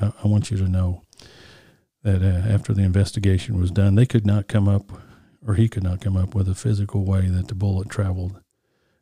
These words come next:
um, through Beth. And the angle that, uh,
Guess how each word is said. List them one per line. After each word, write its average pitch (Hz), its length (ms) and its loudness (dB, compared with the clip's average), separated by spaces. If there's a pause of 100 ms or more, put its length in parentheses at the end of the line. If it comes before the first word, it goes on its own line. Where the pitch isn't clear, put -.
(100)
um, 90 340 -2
through 98 240 0
Beth. 92 440 -2 (340)
And 98 180 0
the 95 100 2
angle 117 300 4
that, 98 480 -2
uh, 95 280 -4